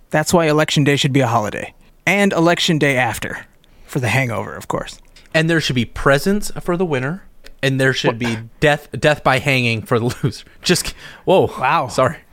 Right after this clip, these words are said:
Speaker 1: That went
Speaker 2: Sorry.
Speaker 1: dark. Today's podcast is brought to you by Bud Light Seltzer. Bud Light Seltzer. When
Speaker 2: Goes
Speaker 1: you've
Speaker 2: down
Speaker 1: got
Speaker 2: rough. Feels terrible on the tummy. But, oh boy, it's not very yummy.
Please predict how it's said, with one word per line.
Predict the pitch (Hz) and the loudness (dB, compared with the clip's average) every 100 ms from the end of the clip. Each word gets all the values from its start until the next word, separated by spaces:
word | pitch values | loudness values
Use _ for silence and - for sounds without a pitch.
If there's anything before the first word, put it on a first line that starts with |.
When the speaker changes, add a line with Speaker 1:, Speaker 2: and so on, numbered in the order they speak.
| - | -6
Speaker 1:
That | 147 | -4
went | 151 | -2
Speaker 2:
Sorry. | 123 107 | -2 0
Speaker 1:
dark. | 123 - - - - - - - | -2 -4 -14 -20 -20 -20 -16 -2
Today's | 185 151 143 233 349 392 392 349 | 0 2 2 4 4 2 2 0
podcast | - 339 247 175 196 185 196 | 2 2 2 2 2 2 2
is | 233 185 | 2 4
brought | 226 320 - | 2 2 0
to | 185 | 4
you | 175 | 4
by | 185 214 233 254 | 4 4 4 4
Bud | 175 226 240 | 2 0 2
Light | 269 240 | 0 2
Seltzer. | 254 269 240 170 85 - - - - | 2 2 2 0 0 -6 -14 -20 -8
Bud | - 151 | 0 2
Light | 220 214 | 2 2
Seltzer. | 226 240 208 135 92 | 2 2 0 -4 -4
When | - - - - 180 | -12 -20 -20 0 4
Speaker 2:
Goes | 202 | 4
Speaker 1:
you've | 165 | 4
Speaker 2:
down | 214 214 196 | 2 2 4
Speaker 1:
got | |
Speaker 2:
rough. | 226 196 147 - - _ _ _ _ | 4 4 0 -8 -18 _ _ _ _
Feels | - 139 117 | 0 2 2
terrible | - 156 175 180 | 0 2 4 4
on | 175 | 4
the | 180 | 2
tummy. | 170 131 107 104 - _ - - | 0 0 -2 -6 -10 _ -20 -2
But, | 147 127 - | 0 2 4
oh | 214 233 240 165 147 _ - | 6 8 6 2 -8 _ 2
boy, | 214 233 262 254 | 6 6 6 4
it's | 208 123 - | 2 0 -2
not | 127 120 156 208 | -4 0 2 2
very | 170 185 196 226 | 2 4 6 4
yummy. | 226 233 240 240 240 240 226 190 113 104 | 2 0 0 0 0 0 0 2 2 0